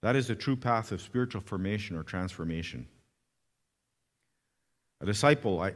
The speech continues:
identifies as a follower of Christ who is on a journey of being, becoming more and more like Jesus,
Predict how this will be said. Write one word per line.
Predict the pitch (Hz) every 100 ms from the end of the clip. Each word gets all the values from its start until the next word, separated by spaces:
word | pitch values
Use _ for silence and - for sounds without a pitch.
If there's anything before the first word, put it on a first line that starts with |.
| -
identifies | 113 101 143 160 - 113 101
as | 95
a | 95 87
follower | 135 143 151 120
of | 101
Christ | - 139 110 92 - - -
who | 123 110
is | 98 90 87 - - -
on | 110 123
a | 113 90
journey | 90 127 143 143 104
of | 90 90
being, | 110 113 98 90 - - _ _ -
becoming | 92 - - 147 139 98
more | 95 107 113 107
and | 95
more | 101 95
like | 92
Jesus, | 90 95 80 76 -